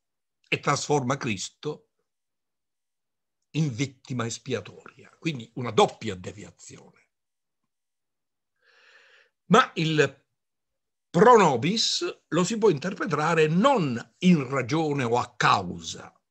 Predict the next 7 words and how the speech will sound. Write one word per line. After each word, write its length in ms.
dei 220
nostri 380
peccati, 560
ma 400
in 280
nostro 560
favore. 720